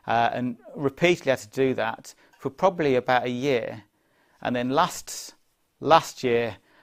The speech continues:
uh, we s-, you sort of come out of the winter and there were no new shoots. And the, the new tree last year started to grow. It no longer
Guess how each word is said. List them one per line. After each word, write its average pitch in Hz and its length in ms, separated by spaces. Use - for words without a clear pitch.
uh, 113 480
we 123 140
s-, - 240
you 127 120
sort 110 200
of - 60
come 127 160
out 117 120
of 110 60
the 117 80
winter 110 520
and 120 140
there 120 100
were 117 80
no 131 240
new 123 200
shoots. - 520
And 127 240
the, 127 240
the 123 80
new 160 300
tree 131 420
last 139 340
year 110 320
started - 560
to 135 80
grow. 120 360
It 117 100
no 139 180
longer 151 400